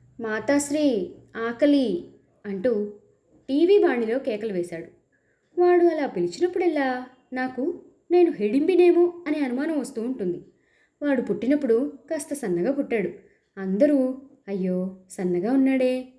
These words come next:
అనేసరికి చురుకు పుట్టి వాడి ఆలనా పాలన మీద శృతిమించిన శ్రద్ధ వహించాను. దానికి ఫలితంగా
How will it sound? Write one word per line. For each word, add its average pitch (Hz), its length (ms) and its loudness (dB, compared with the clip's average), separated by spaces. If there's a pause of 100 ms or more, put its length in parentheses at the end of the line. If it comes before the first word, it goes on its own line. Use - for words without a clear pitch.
(300)
అనేసరికి 285 800 0 (320)
చురుకు 196 200 -8
పుట్టి 349 480 -2 (320)
వాడి 359 260 2 (100)
ఆలనా 240 400 0
పాలన 277 380 0
మీద 262 360 0 (340)
శృతిమించిన 453 800 0
శ్రద్ధ 185 280 -2
వహించాను. 214 560 0 (540)
దానికి 233 360 -2
ఫలితంగా 202 760 -2